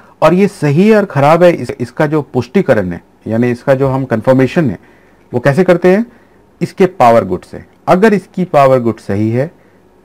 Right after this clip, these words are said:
तो आप आगे बढ़िए, इसको छोड़ दीजिए, ये सही है एकदम,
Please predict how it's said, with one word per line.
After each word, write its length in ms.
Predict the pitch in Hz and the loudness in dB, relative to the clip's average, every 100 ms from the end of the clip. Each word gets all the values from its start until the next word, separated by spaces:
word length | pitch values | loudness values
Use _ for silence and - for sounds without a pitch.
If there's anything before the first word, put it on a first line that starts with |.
| _ | _
तो 200 | - 135 - | -4 -4 0
आप 280 | 123 139 - | 2 2 0
आगे 200 | 117 120 | -2 0
बढ़िए, 320 | 113 90 85 85 - _ - | 0 -2 -6 -12 -20 _ -16
इसको 220 | 117 143 | -12 -10
छोड़ 240 | - 123 | -4 -4
दीजिए, 260 | 107 92 92 | -2 -6 -6
ये 140 | 101 | -6
सही 340 | 110 - 113 120 | -6 -4 -4 -4
है 140 | 87 | -6
एकदम, 200 | 87 - | -12 -14